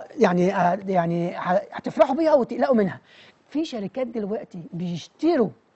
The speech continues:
الصوت والصورة بأكتر من نص مليون جنيه أو ربع مليون، آه، دولار، آسف، ميتين وخمسين ألف دولار، بيشتري وشك ويشتري صوتك عشان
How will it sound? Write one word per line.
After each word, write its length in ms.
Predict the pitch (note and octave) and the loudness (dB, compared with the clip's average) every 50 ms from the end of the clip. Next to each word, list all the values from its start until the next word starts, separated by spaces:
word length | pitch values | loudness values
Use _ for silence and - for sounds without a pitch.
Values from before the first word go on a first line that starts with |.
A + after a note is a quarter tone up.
| _ - | _ -12
الصوت 600 | A3+ D3+ - - - - D4 C#4+ B3+ G3 - - | -12 -12 -12 -12 -8 -4 -2 0 0 -2 -2 -4
والصورة 640 | A3 F#3 F3 - - - _ - C#4 C4+ A#3 G#3 G3 | -6 -6 -6 -6 -8 -12 _ -4 -2 -2 0 0 -2
بأكتر 580 | E3 - - - D#4+ - - - - A#3 G#3 G#3 | -4 -6 -8 -8 -8 -8 -8 -8 -6 -6 -4 -2
من 320 | G#3 G#3+ A3 G#3 F#3 E3+ - - - - - - - - - - | -2 0 0 0 -2 -4 -6 -12 -18 -20 -20 -20 -20 -16 -8 -4
نص 460 | G3+ G#3+ C#4 E4+ - - - - B3 | 0 2 2 2 2 -2 -8 -8 -4
مليون 520 | G#3+ G3 G3 G3 G#3 A3+ B3+ C4+ B3+ A3 | -2 -2 -2 0 0 0 0 0 -2 -2
جنيه 380 | E3 F#3 F#3 G#3 A3 B3+ F4 F#4+ - _ _ _ - | -4 -4 -2 -2 -2 -2 -4 -6 -8 _ _ _ 0
أو 140 | G3 F#3 E3+ | 2 2 2
ربع 220 | G3 A3+ G#3 G3+ | 2 0 0 0
مليون، 460 | F#3+ F#3+ F3+ F#3+ G#3 A#3 B3+ A#3+ G#3 - | 0 0 0 0 2 0 0 -2 -4 -6
آه، 280 | - A3+ G3+ F3 F3 F3 | -6 -2 0 0 2 2
دولار، 300 | E3 G3 A3+ C4 D4+ F4+ - | 4 6 8 8 8 8 6
آسف، 320 | G3+ G3 G#3 - F4 - | 4 4 4 2 0 -6
ميتين 220 | A#3+ - - A#3+ A#3 | -6 -6 -4 -2 -2
وخمسين 360 | G#3+ - G3+ - - - - _ - | -2 -4 -6 -6 -6 -10 -10 _ 2
ألف 240 | C#4+ C#4 A#3+ - C4 | 4 4 4 2 0
دولار، 280 | A3+ C4+ D#4+ E4+ F#4+ F#4+ - - - - - - | 0 2 2 2 2 0 -4 -12 -20 -20 -14 -8
بيشتري 500 | - F#3 F3+ - - - B3+ B3+ G#3+ F#3 | -4 -4 -4 -4 -2 0 2 4 4 2
وشك 640 | F3 G3 G3 C4+ F4 - - - F#4 F#4+ _ _ - - _ _ | 2 0 -2 -2 -2 -4 -4 -4 -4 -4 _ _ -20 -20 _ _
ويشتري 560 | G#3+ G3+ F#3+ F3 - - - C4 B3 A3+ G3+ F3+ | -8 -6 -6 -6 -8 -8 -6 -4 -2 -2 -4 -4
صوتك 480 | - - C4 D4+ F4 D#4+ - E4+ F4+ - - - _ - - - - | -4 -2 -2 -2 0 0 2 2 0 0 -2 -20 _ -20 -20 -16 -10
عشان 680 | - G3+ G3+ - - B3 C4+ C#4 C#4+ D4+ D#4+ F4+ F#4 | -6 -6 -6 -4 -2 -2 0 2 2 2 0 0 -2